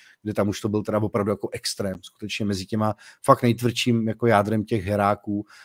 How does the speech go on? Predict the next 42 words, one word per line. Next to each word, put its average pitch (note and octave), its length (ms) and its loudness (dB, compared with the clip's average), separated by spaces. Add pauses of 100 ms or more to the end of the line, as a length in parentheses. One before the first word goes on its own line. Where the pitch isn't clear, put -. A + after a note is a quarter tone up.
(160)
a G#2+ 160 0
těch, G#2 300 -4
těch - 200 -6
smažek G#2 380 -2
jakoby G#2 460 -2
a F#2+ 100 -4
těch - 360 -4
vlastně G2+ 340 -2
úplně G2+ 240 0
těch G#2 180 -6 (480)
opravdu A2 320 2
jako G#2+ 160 0
za A2 120 4
pětistovku A2+ 640 -4
těch, - 340 -6
těch G#2+ 200 -4
nejhrubších G#2 520 -4
jako G#2+ 160 -4
úchyláků, G#2+ 640 0
humusáků G2+ 600 -2
a G2+ 40 -2
tady G#2 180 -2
toho, G2 260 0 (460)
tak F2+ 100 -12
tam G#2+ 120 -2
jsem A#2+ 140 -4
taky G#2+ 220 0
jednu A#2+ 280 6
období A2+ 500 2
byl, G#2+ 320 0 (360)
protože B2 320 -2
to C#3 100 0
bylo C#3+ 160 6
současně C#3 460 2
jako C3+ 180 2
skvělý B2+ 300 2
způsob, A#2+ 360 -6
jak B2 120 -2
si - 80 -2
vydělat B2 340 4
i C3+ 80 4
na, B2+ 120 2